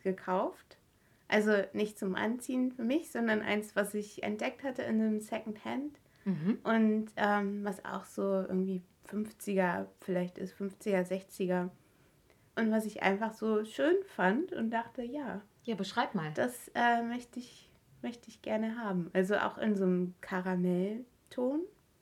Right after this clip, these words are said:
Speaker 1: Und dann, ja, mit so aufwendigen Spitzen. Das ist ja auch so,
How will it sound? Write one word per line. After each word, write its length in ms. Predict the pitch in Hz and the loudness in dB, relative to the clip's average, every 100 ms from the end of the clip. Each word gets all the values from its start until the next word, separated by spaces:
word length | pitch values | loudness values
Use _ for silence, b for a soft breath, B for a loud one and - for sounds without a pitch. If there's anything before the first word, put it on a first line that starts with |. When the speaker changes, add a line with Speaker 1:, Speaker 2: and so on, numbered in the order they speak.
| b b b b b b b | b b b b b b b
Speaker 1:
Und 420 | 220 202 202 185 | 2 4 4 2
dann, 520 | 180 175 175 165 160 - _ _ - | 4 4 4 0 -2 -8 _ _ -16
ja, 160 | 147 156 170 | -14 -10 -6
mit 200 | 185 - | -6 -4
so 140 | 180 - | -6 -2
aufwendigen 680 | 175 190 208 196 196 180 180 | -2 0 4 4 4 2 0
Spitzen. 920 | - 269 269 - - 254 262 254 254 | 0 0 0 -6 -4 0 0 0 -2
Das 220 | 214 - | -6 -8
ist 140 | 208 | -8
ja 360 | 208 - 208 202 | -6 -4 -2 -2
auch 100 | 220 - b b b b b _ | -4 -10 b b b b b _
so, 600 | - 208 202 196 196 | -8 -2 2 4 4